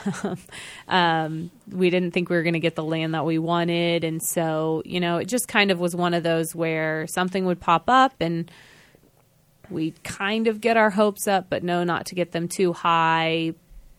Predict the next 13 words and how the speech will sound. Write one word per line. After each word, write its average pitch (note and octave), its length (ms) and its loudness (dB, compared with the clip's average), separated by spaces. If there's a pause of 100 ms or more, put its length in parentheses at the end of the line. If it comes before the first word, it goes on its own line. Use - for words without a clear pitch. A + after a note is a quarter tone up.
and F3 220 -4
know D#3 240 0
that D#3 200 -6
we D#3+ 300 -4
weren't E3 220 -6
in E3 100 -4
a D#3+ 40 -6
position D#3 460 -8
that D3+ 120 -12
we D#3+ 120 -8
had D3 360 -8
to - 120 -12
move. E3 600 -2